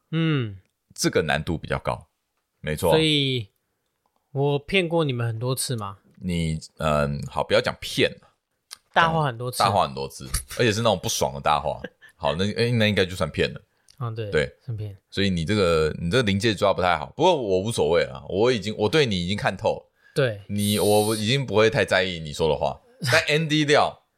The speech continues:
Speaker 2: 哦，也不行。
Speaker 1: 不行。
Speaker 2: 他有点无法容忍你这个个性。他觉得你为什么，
Speaker 1: 可是
Speaker 2: 你为什么要讲这么多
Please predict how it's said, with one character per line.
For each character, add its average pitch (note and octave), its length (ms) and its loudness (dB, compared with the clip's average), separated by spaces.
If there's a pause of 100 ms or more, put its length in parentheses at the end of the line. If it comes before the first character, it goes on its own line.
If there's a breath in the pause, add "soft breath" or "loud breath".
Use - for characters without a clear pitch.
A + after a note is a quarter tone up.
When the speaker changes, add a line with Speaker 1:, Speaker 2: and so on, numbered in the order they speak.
(120)
Speaker 2:
哦， F2+ 120 2
也 E2 40 0
不 F#2+ 100 -10
行。 D2 260 -8 (100)
Speaker 1:
不 - 80 -14
行。 G#2+ 280 -8 (220)
Speaker 2:
他 B2 280 -2 (720)
有 A2+ 180 2
点 C3 120 2
无 G2+ 80 -4
法 G#2 160 2
容 E2+ 240 -8
忍 F2+ 160 4
你 D2 100 -4
这 C#2+ 100 -2
个 D#2+ 80 2
个 D2+ 180 0
性。 C#2 240 -4 (960)
他 E3+ 120 -2
觉 A2+ 160 2
得 B2 140 4
你 G2+ 280 0
为 F3 120 4
什 - 180 -4
么， D2 120 -6
Speaker 1:
可 - 60 -12
是 - 160 -20
Speaker 2:
你 G2 100 -4
为 G3 220 0
什 - 180 -2
么 C#2+ 100 -4
要 G#2+ 100 2
讲 C#2+ 260 -4
这 D#3 120 0
么 F2 160 -2
多 D2+ 380 -4